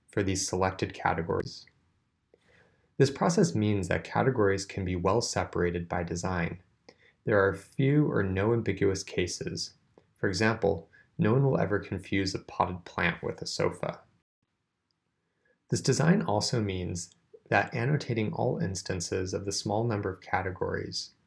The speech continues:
a property that I'll refer to as exhaustive annotation, is easy to do. However, in elvis, all of these nice properties go away. At the scale of thousands of object categories,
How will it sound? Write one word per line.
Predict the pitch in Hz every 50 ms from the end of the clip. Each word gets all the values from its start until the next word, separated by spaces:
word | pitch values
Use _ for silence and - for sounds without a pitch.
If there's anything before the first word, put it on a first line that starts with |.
| _ _ _ _ _ _ _ _ -
a | -
property | 85 - - 127 120 120 139 135 120
that | 107 98
I'll | 95 92
refer | 92 98 90 - - 101 98
to | - - 101
as | 95 92
exhaustive | 92 90 - - - - - - - - 110 104
annotation, | 101 98 98 95 87 - - 107 90 - - - 104 98 92 - _ _ _ _ _ _ _ -
is | - 127 117
easy | - - 123 110 113 117
to | 110 - 107
do. | 95 104 98 92 - - - - _ _ _ _ _ _ _ - - - _ _ _ _
However, | - - 127 135 143 127 107 101 92 92 90 - -
in | - 131 135 -
elvis, | - 131 139 143 107 95 92 92 - - - - _ _
all | - - 113 117 127
of | 127
these | 123 123 110 95
nice | 101 98 95 90
properties | - - - 98 92 90 - - 87 90 90 87
go | - - 90 90
away. | 90 90 90 92 90 90 90 90 87 - _ _ _ _ _ _ _ _ _ _ _ _ _ _ _ _ _ _ _ _ _ _ _ _ _ _ _ _ _ _ _ _ _ _ _ _ _ _ _ _ _ -
At | 127 - -
the | 135
scale | - - - 147 131 139 156 160
of | 147 - -
thousands | - - - 92 95 110 113 110 123 120 107
of | 101 95
object | 92 92 92 - - 92 -
categories, | - - 95 92 92 95 90 92 92 92 90 92 90 -